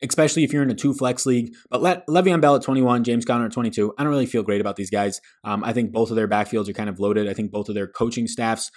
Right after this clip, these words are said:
I mean, James Conner's coaching staff is willing to give him the ball. I just think that this guy's gonna break. He just can't stay healthy at this point.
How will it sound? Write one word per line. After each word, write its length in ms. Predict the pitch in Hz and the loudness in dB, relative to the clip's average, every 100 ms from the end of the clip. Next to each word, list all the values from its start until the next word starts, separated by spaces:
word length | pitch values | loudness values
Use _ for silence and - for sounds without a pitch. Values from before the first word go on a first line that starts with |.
| - | -14
I 100 | 101 | -4
mean, 120 | 123 135 | 0 2
James 220 | 160 170 | 2 2
Conner's 240 | 151 131 | 0 0
coaching 220 | 120 113 | 0 -2
staff 220 | 107 110 101 | -4 -6 -4
is 80 | |
willing 180 | 107 117 | -2 -2
to 80 | 107 | 0
give 120 | 110 | -2
him 60 | 113 | -2
the 60 | |
ball. 300 | 95 110 165 - | 0 2 0 0
I 80 | 120 | -4
just 160 | 113 | -4
think 240 | 113 104 _ | -6 -8 _
that 60 | |
this 140 | - 107 | -6 -4
guy's 160 | 104 | -4
gonna 140 | 98 92 | -4 0
break. 200 | 113 95 | 0 0
He 100 | - | -6
just 140 | 107 101 | -8 -6
can't 180 | 123 104 | -6 -4
stay 140 | 101 | -4
healthy 220 | 107 120 | -4 -2
at 80 | 104 | -4
this 120 | 95 | -6
point. 220 | - 110 | -6 -6